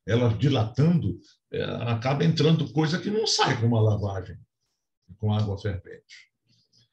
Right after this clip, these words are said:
É, outra coisa, coisa de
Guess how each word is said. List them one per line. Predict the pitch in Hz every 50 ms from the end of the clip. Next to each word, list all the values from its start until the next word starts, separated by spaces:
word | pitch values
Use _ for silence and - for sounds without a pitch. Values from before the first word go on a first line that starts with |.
| _ _ _ _ _ -
É, | 98 110 110 110 107 98 95 92 95 95 92 - 98 95 - - - - - - - - - - _ _ _ _ _ _
outra | _ - 151 - - 151 147 147 139 120
coisa, | - - 147 151 120 120 113
coisa | 117 135 127 113 117 110
de | -